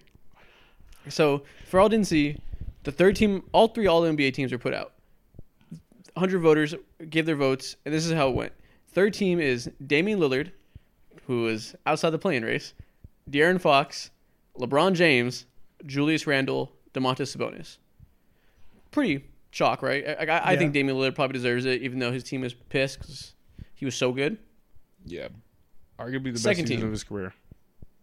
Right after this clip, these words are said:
Speaker 1: I, I don't even think it's arguable. I think it was definitely. Second team, Stephen Curry, who's there 'cause he missed a lot of games, Donovan Mitchell, Jimmy Butler, Nikola Jokic, Jaylen Brown.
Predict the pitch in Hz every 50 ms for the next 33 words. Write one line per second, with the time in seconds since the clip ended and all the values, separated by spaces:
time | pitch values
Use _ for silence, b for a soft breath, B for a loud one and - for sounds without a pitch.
0 | _ _ _ _ _ _ - 143 131 117 - - 104 127 139 120 120 123 120 104
1 | 110 131 127 117 113 104 117 135 147 156 151 - - 131 - 135 - - 151 135
2 | 139 139 - _ _ _ _ _ _ _ _ _ _ _ _ _ - - - 180
3 | 165 160 151 143 120 - - 135 - _ _ _ _ _ _ - - - - -
4 | - 175 180 - 220 180 185 151 139 139 147 175 - _ _ _ - - - 175
5 | 160 147 135 131 - 143 131 135 120 117 117 - 127 117 117 117 117 113 123 131
6 | - - _ _ _ _ _ _ _ _ _ _ _ _ 143 147 180 196 190 190
7 | 175 196 247 - - 110 87 - - _ _ _ _ _ _ _ _ - - -
8 | _ _ _ _ _ 147 139 151 170 208 214 170 165 156 147 156 143 147 147 147
9 | - _ _ _ _ _ _ _ _ _ _ _ - 123 - - 160 165 165 156
10 | 151 147 143 143 156 147 143 - - - - _ 160 139 - 135 156 156 147 135
11 | 117 120 117 117 117 - - -